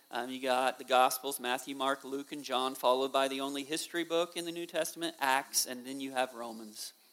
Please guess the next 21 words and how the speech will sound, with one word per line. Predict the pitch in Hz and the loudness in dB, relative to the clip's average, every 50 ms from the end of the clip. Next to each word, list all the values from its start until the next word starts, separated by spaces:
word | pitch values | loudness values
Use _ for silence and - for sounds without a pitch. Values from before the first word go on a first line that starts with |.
| _ - | _ -10
And | - 131 | -6 -4
we're | 147 185 | -2 -2
gonna | 214 233 185 | -2 0 0
spend | - - - 175 165 156 | -2 -2 -2 -4 -4 0
quite | - 165 156 143 | 2 2 4 4
a | |
bit | 127 143 165 165 | 2 0 -2 -2
of | 139 - | -2 -6
time | - 123 120 120 113 | -6 -6 -6 -4 -6
in | 113 113 117 | -8 -10 -8
Romans | 117 117 113 113 110 107 107 | -8 -8 -8 -8 -10 -10 -8
this | 107 110 107 - - | -10 -8 -8 -10 -10
year, | 104 104 104 98 | -10 -10 -10 -10
I | 98 | -10
believe. | 98 - - 92 82 - - - - - _ _ - - - - _ - | -12 -12 -14 -12 -12 -12 -14 -16 -20 -20 _ _ -20 -20 -20 -20 _ -10
Um, | - 117 110 113 117 127 | -6 -4 -4 -4 -6 -8
it's | 127 - - | -10 -12 -6
a | |
very | - 143 151 147 139 | -2 0 2 2 0
important | 135 - - 156 151 - 123 120 | -2 -6 -8 -8 -8 -8 -8 -8
book. | 117 143 143 120 90 - - | -2 0 2 2 0 -2 -8